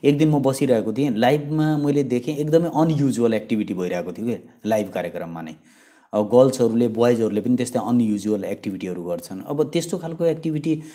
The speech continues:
अ, कुनै पनि यदि प्लेटफर्ममा, उम्, पोसिबल छ, गर्न मिल्छ भने मलाई लाग्छ फ्युचरमा त्यस्ता खालका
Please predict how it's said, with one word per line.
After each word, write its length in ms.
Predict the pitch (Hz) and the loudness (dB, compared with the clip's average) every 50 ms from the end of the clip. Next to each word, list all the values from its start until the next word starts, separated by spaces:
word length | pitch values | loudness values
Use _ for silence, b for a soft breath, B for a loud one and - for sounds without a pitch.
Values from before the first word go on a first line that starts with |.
| B B B B B | B B B B B
अ, 80 | 107 110 | -6 -2
कुनै 220 | - 139 143 143 | 2 4 4 4
पनि 260 | 139 139 156 156 151 | 4 4 4 4 4
यदि 200 | 135 123 127 135 | 4 4 2 0
प्लेटफर्ममा, 540 | 127 - 131 131 123 123 - 135 127 123 127 | 0 4 4 4 4 4 2 0 2 2 2
उम्, 640 | 123 127 - - - - 123 117 113 107 107 107 101 | 0 -2 -6 -12 -12 -8 -6 -4 -2 0 -2 -2 -2
पोसिबल 440 | - 131 123 - 131 127 127 120 | -2 -2 0 0 2 4 4 4
छ, 120 | 113 - - | 2 2 0
गर्न 420 | 123 123 120 107 117 117 110 117 | 0 0 0 2 2 2 2 2
मिल्छ 360 | 117 113 120 127 127 120 127 | 2 4 4 4 4 2 2
भने 300 | 123 110 107 104 107 117 | 0 0 0 0 -2 0
मलाई 220 | 117 117 120 123 117 | 0 2 2 2 2
लाग्छ 220 | 117 117 117 - 127 123 B B B B B B | 2 0 0 0 -2 -2 B B B B B B
फ्युचरमा 420 | B - 170 165 160 165 151 156 151 | B 0 0 2 4 2 2 2 0
त्यस्ता 260 | 151 147 - - 143 | -2 -4 -6 -6 -6
खालका 600 | 139 139 127 123 - 127 127 123 117 - - - | -4 -4 -4 -2 0 2 2 2 0 -4 -10 -20